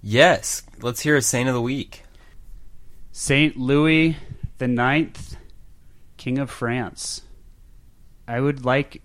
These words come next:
Speaker 2: more, more saints, more kings to be saints.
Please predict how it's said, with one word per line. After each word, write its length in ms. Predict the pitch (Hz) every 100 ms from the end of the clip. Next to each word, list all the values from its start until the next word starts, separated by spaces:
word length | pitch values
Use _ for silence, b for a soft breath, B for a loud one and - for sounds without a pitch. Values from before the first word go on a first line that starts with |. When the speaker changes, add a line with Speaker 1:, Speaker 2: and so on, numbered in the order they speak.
| -
Speaker 2:
more, 460 | 113 113 117 117 -
more 240 | - 120 120
saints, 720 | - 117 113 - - - - -
more 180 | 123
kings 440 | 120 123 120 113 -
to 80 | 98
be 140 | 104
saints. 720 | 101 - 101 90 - - -